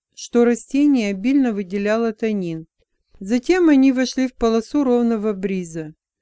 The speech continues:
Идущие сразу заметили это. В лесном мире ветер редко дул ровно и в одном направлении.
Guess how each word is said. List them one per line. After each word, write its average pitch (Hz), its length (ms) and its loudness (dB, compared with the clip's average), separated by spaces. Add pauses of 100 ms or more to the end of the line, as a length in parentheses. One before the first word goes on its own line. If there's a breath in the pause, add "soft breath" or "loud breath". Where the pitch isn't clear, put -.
(280)
Идущие 226 560 -2
сразу 226 420 -2
заметили 190 800 -6
это. 165 480 -8 (260)
В 170 80 -12
лесном 226 500 -2
мире 233 320 0
ветер 202 400 -4
редко 247 420 -4
дул 202 280 -4
ровно 220 460 0
и 180 60 -6
в 175 80 -8
одном 196 360 -6
направлении. 190 880 -8